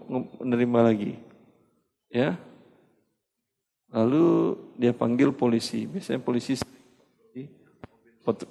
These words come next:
polisi patroli. Dia panggil polisi. Dia bilang ke polisi begini-begini. Lalu polisi bilang, "Udah sini. Bawanya antarnya aki tadi,"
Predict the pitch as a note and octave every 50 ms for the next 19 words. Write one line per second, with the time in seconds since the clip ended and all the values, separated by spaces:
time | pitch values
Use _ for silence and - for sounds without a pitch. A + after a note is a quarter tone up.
0 | - - - A2+ A#2 A2 G#2+ G2+ - - A#2 - - - G2+ - - A2 A2 A2
1 | A#2+ C#3 F3 - - - - - - - _ _ _ _ - A2+ A2 - - A2+
2 | A2+ B2 C3+ C#3 C3+ - C3 B2+ B2+ A#2+ - - D#3 F3+ A3+ - - - - _
3 | _ _ _ _ _ _ _ - A2+ G#2+ G#2 A2 A#2 A#2 A#2+ A2+ G#2 - - A2+
4 | A2+ - A#2 A2+ A2+ A#2 A2 A2+ A2+ G#2 G#2 A#2 A2 A#2+ C#3 D#3 F3+ - - -
5 | A#2+ B2 B2 - - A#2 A#2 - - C3 A#2 A#2 A#2 A#2+ A#2+ - - - - -
6 | - A#2 A2 A2+ A2 A2 - - - A2 - - - - - _ _ _ _ _
7 | _ _ _ _ _ _ - G#2+ G#2+ - - A#2+ B2+ C3 B2+ B2 A2+ - B2 A#2+
8 | B2 A#2+ B2+ B2+ - - B2+ A2+ A2 - A2+ B2 C#3+ E3+